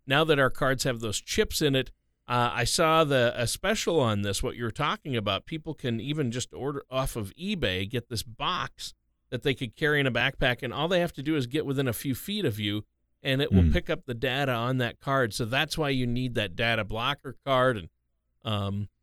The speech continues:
Speaker 1: I, I know, yeah, like you said, I know you're, you're gonna be getting some of those to give away to our listeners at some point.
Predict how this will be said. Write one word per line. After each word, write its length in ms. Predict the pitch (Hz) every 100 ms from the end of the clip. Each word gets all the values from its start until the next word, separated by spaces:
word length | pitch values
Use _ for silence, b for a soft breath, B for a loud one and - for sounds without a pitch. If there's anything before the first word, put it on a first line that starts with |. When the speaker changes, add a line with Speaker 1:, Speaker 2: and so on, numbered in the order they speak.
| _ -
Speaker 1:
I, 300 | 120 - 127
I 20 |
know, 280 | 131 127 127
yeah, 240 | 120 123
like 280 | 120 120 -
you 80 | 123
said, 340 | - 156 143
I 120 | 123
know 160 | 127 139
you're, 320 | 123 123 117
you're 260 | - 117 110
gonna 220 | 127 110
be 100 | 107
getting 340 | 120 131 131
some 220 | 117 127
of 60 | 113
those 200 | 107 95
to 100 | -
give 160 | 107 104
away 320 | 107 110 107
to 140 | -
our 140 | 101 95
listeners 540 | 117 127 143 127 120
at 140 | 113 -
some 180 | 120
point. 380 | 107 135 117 107